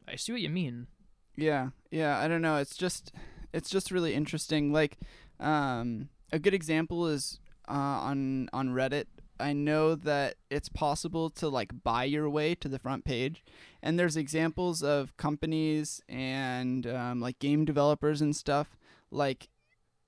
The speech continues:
Speaker 2: forcing their product to the front page of Reddit,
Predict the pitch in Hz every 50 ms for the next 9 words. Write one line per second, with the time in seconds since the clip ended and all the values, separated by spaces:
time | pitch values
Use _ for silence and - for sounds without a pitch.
0 | _ _ _ _ - - - - 160 156 156 160 - - 190 180 180 185 190 180
1 | - - 165 160 160 151 151 151 151 147 147 147 143 135 135 139 - - - _
2 | _ - - 143 135 131 147 165 190 208 233 - _ - - _ _ _ _ -
3 | - 160 160 160 160 165 160 160 160 156 147 147 - - 160 156 - - - 143
4 | 151 156 147 151 147 160 - 127 123 131 143 165 175